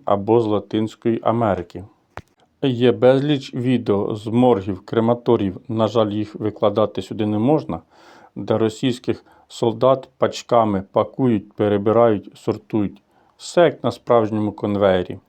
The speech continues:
Однак ціна цього — людське життя. Багатьох Кремль так і не хоче повертати, адже так дешевше. "Нема тіла, нема діла", — казав Йосиф Ісаріонович. Поки в Кремлі говорять про перемогу,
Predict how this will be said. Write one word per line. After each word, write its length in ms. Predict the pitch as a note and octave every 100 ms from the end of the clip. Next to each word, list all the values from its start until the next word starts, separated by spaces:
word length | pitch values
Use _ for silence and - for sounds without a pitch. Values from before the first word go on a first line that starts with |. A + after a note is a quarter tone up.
| _ _ _ _ _
Однак 460 | B2+ A#2+ A#2+ G#2+ -
ціна 480 | B2 C3 C#3 D#3+ -
цього — 500 | - A#2+ G#2 G2+ A2
людське 400 | - G#2+ G2+ -
життя. 460 | G#2+ G#2+ - G2+ F#2+ - - - _ _ _ -
Багатьох 720 | C3+ G#2+ A2+ A#2+ A#2+ D#3 D#3 -
Кремль 420 | B2 B2 B2 A2+ - _ _ _ -
так 300 | B2+ B2+ -
і 60 |
не 160 | A#2+ A2
хоче 400 | - A#2+ A#2+ G#2+
повертати, 760 | - A2 G#2+ - G#2+ G2 G2 - -
адже 280 | A2 A2+ G#2+
так 320 | - B2+ -
дешевше. 720 | A2+ A2 - A2+ F#2+ - F2+ - _ _ _
"Нема 360 | A#2 A2 A2+ A2+
тіла, 480 | A2 - D3+ C3 C3
нема 340 | - C3+ D#3 G#2+
діла", — 400 | F#2+ G#2 F#2 F2+ _
казав 460 | G#2 F#2+ G#2 - -
Йосиф 520 | A2+ A2 G#2+ G#2 -
Ісаріонович. 720 | - A2+ G#2+ G#2 G2+ F#2+ - _ _ _ _ - _ _ _
Поки 320 | - C#3 C#3 B2
в 80 |
Кремлі 540 | - A#2 A#2 A#2+ B2+ -
говорять 600 | A2+ A2 G#2+ A#2+ A#2 -
про 120 | -
перемогу, 680 | G#2+ A#2 A2 A2+ C#3+ B2+ G2+